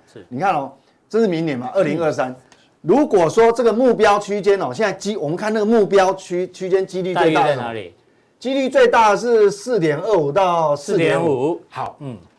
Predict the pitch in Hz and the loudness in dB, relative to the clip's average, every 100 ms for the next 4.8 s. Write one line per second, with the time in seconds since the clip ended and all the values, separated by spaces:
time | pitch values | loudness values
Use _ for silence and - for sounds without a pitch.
0 | - 240 254 254 240 175 135 117 92 _ | -6 -4 2 4 4 2 0 -10 -12 _
1 | _ _ _ _ - 277 254 269 233 262 | _ _ _ _ -2 0 2 -2 0 2
2 | 240 220 233 233 202 143 147 247 208 - | 4 4 2 0 -2 -2 0 0 0 -2
3 | 165 196 233 214 226 202 214 208 202 165 | 0 4 6 4 4 2 2 0 0 -2
4 | 156 151 175 143 98 _ - 151 | 2 2 0 -4 -6 _ -14 -14